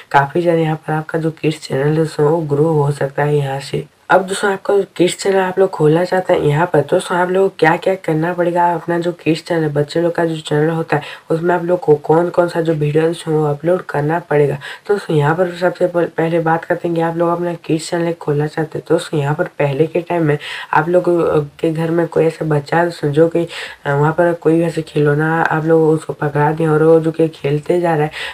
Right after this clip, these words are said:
आपने देखा होगा दोस्तों, ऐसे जो कि जो, अ, खिलौना पकड़ करके जो खेलते हैं दोस्तों बच्चे लोग, तो वो जो चैनल है दोस्तों, उसमें जो कि करोड़ में व्यू आता है दोस्तों, मतलब मिलियन से भी ज़्यादा व्यू आता है उसमें। यहाँ पर जो कि आप लोग के घर में कोई ऐसा बच्चा और जो कि, अ,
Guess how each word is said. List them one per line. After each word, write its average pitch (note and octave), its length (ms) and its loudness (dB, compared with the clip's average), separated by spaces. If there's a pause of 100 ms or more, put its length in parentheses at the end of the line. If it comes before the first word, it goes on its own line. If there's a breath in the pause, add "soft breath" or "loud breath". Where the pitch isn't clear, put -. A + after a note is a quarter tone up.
(100)
आपने E3+ 200 0
देखा D3+ 320 4
होगा E3+ 280 2
दोस्तों, E3 380 0
ऐसे D3 280 -6
जो E3 80 -6 (100)
कि F3 120 2 (400 loud breath)
जो, E3+ 220 6
अ, D3+ 300 4
खिलौना D#3 720 2 (100)
पकड़ E3 260 0
करके E3 320 0
जो D#3+ 140 0
खेलते D3 420 -4
हैं E3+ 120 0
दोस्तों D#3+ 260 -2
बच्चे C#3 300 2
लोग, D3+ 140 2 (260 loud breath)
तो F3 120 2
वो E3+ 240 4 (140)
जो D#3+ 200 -2
चैनल D3+ 260 2
है E3 200 0
दोस्तों, D#3+ 280 -2
उसमें D#3 240 0
जो E3 80 -2
कि F3+ 180 2 (320 loud breath)
करोड़ F3 320 6
में F#3+ 140 6
व्यू E3+ 180 4
आता D#3+ 220 2
है D#3 80 4
दोस्तों, D3+ 220 0
मतलब E3 260 2 (180)
मिलियन D3 520 4
से F3+ 180 0
भी F3 140 0
ज़्यादा D#3+ 300 2
व्यू E3+ 160 2
आता D#3 240 0
है D3 60 2
उसमें। C#3+ 300 0 (380 loud breath)
यहाँ D#3 140 2
पर F3 60 0
जो E3+ 120 -2
कि E3+ 120 0
आप E3 220 2
लोग E3 160 -4
के D#3+ 100 0
घर D#3 180 -2
में D#3+ 160 0
कोई D#3+ 160 -4
ऐसा D#3 180 -6
बच्चा D3+ 380 0
और D3+ 160 4
जो D#3 140 -2
कि, E3 120 0
अ, E3+ 80 2